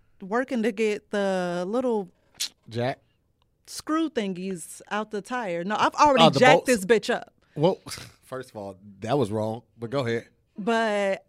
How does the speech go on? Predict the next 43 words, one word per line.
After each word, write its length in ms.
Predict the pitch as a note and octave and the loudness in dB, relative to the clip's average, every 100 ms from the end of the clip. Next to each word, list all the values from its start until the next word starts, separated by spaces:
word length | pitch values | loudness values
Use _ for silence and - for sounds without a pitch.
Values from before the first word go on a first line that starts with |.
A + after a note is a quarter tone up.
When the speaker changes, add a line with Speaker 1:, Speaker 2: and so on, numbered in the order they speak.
| A3+ | 0
Speaker 2:
You 60 | |
Speaker 1:
the 180 | A#3+ A3+ | 2 2
screwy 440 | G#3+ - E4 D#4 A#3+ | -2 -4 -4 -2 -6
things. 400 | E3+ - - B2+ | -8 -12 -12 -2
Speaker 2:
Yeah, 80 | C3+ | 0
you 100 | B2 | 0
supposed 340 | C3+ D3 B2 | 0 0 -2
to, 60 | A#2 - | -10 -14
you 60 | |
supposed 360 | B2+ D3 B2+ A#2 | -6 -4 -4 -6
to 80 | B2+ | -6
loosen 280 | C3+ - A#2+ | -6 -6 -8
the 60 | |
bolts 600 | G#2+ G2+ A#2 G#2+ - - _ _ - | -6 -4 -4 -6 -16 -18 _ _ -2
Speaker 1:
I 100 | G#3+ | 0
didn't 160 | D4+ | 0
Speaker 2:
before. 40 | F#4+ | 0
Speaker 1:
know 140 | B3+ | -2
that 200 | F#3+ F3 | -4 -6
part, 300 | - F3 - _ _ - | -10 -12 -14 _ _ -10
but 360 | - G3 F3+ | -4 -2 -4
Speaker 2:
Ah. 20 | |
Speaker 1:
now 200 | F#3+ F#3 | -6 -8
I 80 | G3+ | -6
do. 220 | A3+ G4+ F#3 | -8 -10 -10
Speaker 2:
Yeah, 180 | A#2+ A3 - - | -8 -8 -10 -14
yeah, 120 | C#3 C#3 G#2+ | -12 -12 -14
that's 120 | D3 | -14
Speaker 1:
But, 600 | F#3+ A#3 A3+ A3 G#3 - | -4 -2 0 0 -2 -4
so 180 | - A#3+ | -6 -2
I 140 | A3 | -2
done 140 | C4+ C4 | -2 -2
already, 340 | C#4 C4+ B3+ | 0 0 0
like, 240 | A#3 G3+ F3 | -2 -4 -4
did 280 | B3+ C#4+ | -4 -2
that, 460 | B3+ A#3 A3 G#3 - | -2 -2 -2 -4 -6
and, 640 | - G#3 G3 G3 F#3+ F#3 | -6 -4 -4 -4 -4 -4
um, 640 | G3 F#3+ F#3 F3 E3+ E3 E3+ _ _ _ _ _ | -4 -4 -6 -8 -10 -12 -16 _ _ _ _ _
yeah. 520 | G#3 B3 G3+ - - F#3+ _ _ | 2 4 4 -2 -10 -20 _ _
And 320 | B3 B3 A#3 | -2 0 0
I 160 | G#3 A3+ | 0 -2
sit 720 | - - D4+ E4 A#3 G3 F3 | -4 -4 -2 -2 -6 -14 -6
down, 1040 | A#3+ C4+ E4 D#4 B3+ A3+ G#3+ G#3+ G#3 G#3 | -2 -2 -2 -2 -2 -4 -4 -6 -8 -12